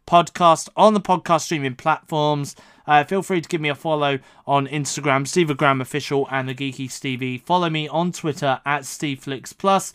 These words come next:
And feel free to subscribe to my YouTube channel, Steve Official, as well, for my YouTube videos.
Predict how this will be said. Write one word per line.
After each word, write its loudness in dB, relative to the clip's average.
And 6
feel 0
free -2
to -4
subscribe 4
to -6
my 2
YouTube -2
channel, 2
Steve -2
Official, -2
as -6
well, 6
for 2
my -2
YouTube 0
videos. 2